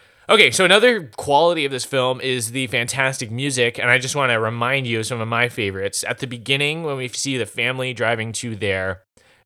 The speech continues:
summer home, you hear "I Like That" by Janelle Monáe. Janelle Monáe,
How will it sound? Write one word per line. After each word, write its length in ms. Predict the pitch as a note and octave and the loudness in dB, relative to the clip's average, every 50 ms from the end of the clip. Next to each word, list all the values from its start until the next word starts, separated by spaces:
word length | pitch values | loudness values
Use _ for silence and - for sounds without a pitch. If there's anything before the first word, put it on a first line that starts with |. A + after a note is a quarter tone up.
| _ - _ _ _ _ | _ -20 _ _ _ _
summer 320 | - - - C#3+ C3+ B2+ A#2 | -2 2 2 4 4 4 4
home, 380 | B2 B2 A#2 C3 D3 E3+ F3 _ - A#2+ | 4 4 4 4 2 0 -8 _ -16 -12
you 220 | A#2+ B2 B2 B2+ | -4 -2 -2 0
hear 260 | B2+ B2+ A#2+ A#2 A#2 - | 2 2 2 2 4 4
"I 120 | A#2 A#2+ B2 | 4 4 4
Like 300 | A2+ A2 A2 A#2+ B2 - | 4 4 2 2 2 2
That" 300 | - C3 C3 C3+ - - | 2 2 2 2 2 0
by 400 | - A#2 A2 A2 A2 G#2+ G#2+ G#2+ | 2 2 4 4 4 2 0 -4
Janelle 420 | G2+ G#2 A2+ G#2+ G#2+ G#2+ A2 A2+ | -6 -6 -6 -4 -2 -2 -2 -2
Monáe. 500 | A2+ A2+ G#2+ G#2+ G#2+ A2 A#2+ C3 E3 E3 _ _ _ _ _ _ _ | -2 -2 -4 -2 -2 -2 -4 -4 -6 -8 _ _ _ _ _ _ _
Janelle 200 | - A#2+ A2+ A2 | -6 -6 -4 -2
Monáe, 480 | A2 A2 A2 A2 A2 A#2 B2+ D3+ D3+ | -2 -2 -2 -2 -2 -2 -2 -4 -6